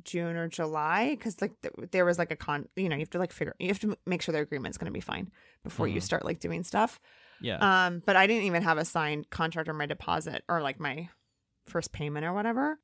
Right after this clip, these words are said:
Speaker 1: But when I started, 'cause I was like, "Oh, if we're gonna do this for the ten year, then we need to, like,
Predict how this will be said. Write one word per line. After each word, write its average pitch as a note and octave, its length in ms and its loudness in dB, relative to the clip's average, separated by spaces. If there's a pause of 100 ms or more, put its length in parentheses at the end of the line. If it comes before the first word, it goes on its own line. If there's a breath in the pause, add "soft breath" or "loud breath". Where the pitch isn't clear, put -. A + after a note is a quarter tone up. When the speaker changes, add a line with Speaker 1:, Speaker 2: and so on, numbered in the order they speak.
(100)
Speaker 1:
But F3 300 4
when F3 140 4
I D#3+ 60 2
started, D3+ 280 0
'cause - 120 -8
I D#3+ 40 0
was D#3+ 100 -4
like, E3 140 -2
"Oh, G3+ 120 6
if G3 120 0
we're G3 80 2
gonna G#3+ 180 4
do E3+ 220 -2
this E3+ 180 2
for - 120 -8
the C#3 80 -6
ten D#3+ 280 -4
year, B2 240 -4
then D3+ 200 -8
we E3+ 80 0
need D3 180 -4
to, - 120 -4
like, - 380 -4